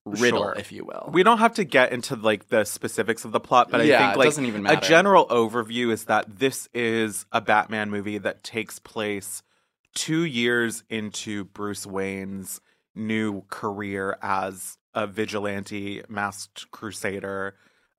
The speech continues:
Speaker 2: who everyone, he, like, always refers to himself as Vengeance.
Speaker 1: Yes.
Speaker 2: Um,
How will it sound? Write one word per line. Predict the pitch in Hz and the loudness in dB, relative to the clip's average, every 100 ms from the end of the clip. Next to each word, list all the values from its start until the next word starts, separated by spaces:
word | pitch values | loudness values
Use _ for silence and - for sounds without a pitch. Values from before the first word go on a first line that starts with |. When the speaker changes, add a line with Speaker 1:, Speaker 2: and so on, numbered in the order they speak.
| 101 | -10
Speaker 2:
who | 113 | -6
everyone, | 101 104 101 95 _ | -4 -4 -8 -8 _
he, | 117 107 | -20 -12
like, | 113 98 - | -8 -6 -6
always | 113 107 104 | -4 -4 -4
refers | 104 107 101 | -6 -6 -8
to | - | -10
himself | 101 104 92 | -12 -10 -10
as | 92 | -12
Vengeance. | 101 101 101 92 101 95 - - | -8 -6 -6 -10 -10 -10 -12 -6
Speaker 1:
Yes. | 117 104 87 - - | -2 -2 -2 -6 -2
Speaker 2:
Um, | 120 110 107 107 101 | 2 2 2 -6 -14